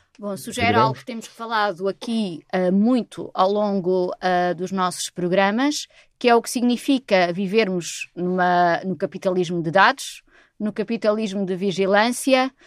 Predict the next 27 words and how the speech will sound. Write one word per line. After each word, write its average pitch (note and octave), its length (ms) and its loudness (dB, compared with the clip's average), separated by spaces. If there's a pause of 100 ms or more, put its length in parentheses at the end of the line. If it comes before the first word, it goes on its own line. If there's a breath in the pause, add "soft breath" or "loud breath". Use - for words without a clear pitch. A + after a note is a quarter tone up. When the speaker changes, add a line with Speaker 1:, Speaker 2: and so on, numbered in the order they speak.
(180 soft breath)
Speaker 1:
numa A#3+ 320 4
sociedade A#3+ 720 6 (140)
onde, B3+ 680 4
ahm, G3+ 720 4 (240 soft breath)
o G#3 120 -8
se-, A3 340 0
setor B3 320 0
social A#3+ 420 4
da A#3 120 -2
quantificação A#3 840 -2
tornou-se A3+ 480 -2
estrutural C4+ 800 4 (100)
nas G3 180 -4
mais A#3+ 240 4
variadas F#3+ 460 0
empresas B3+ 640 0 (480 loud breath)
e, B3+ 400 6 (160)
ah, G#3 220 8
num B3 160 4
contexto C#4 540 4
em A3+ 100 -4
que - 120 -12
cada C#4 300 6
vez A#3+ 240 0
mais A3+ 320 2
a A3+ 60 2
vida G3 520 2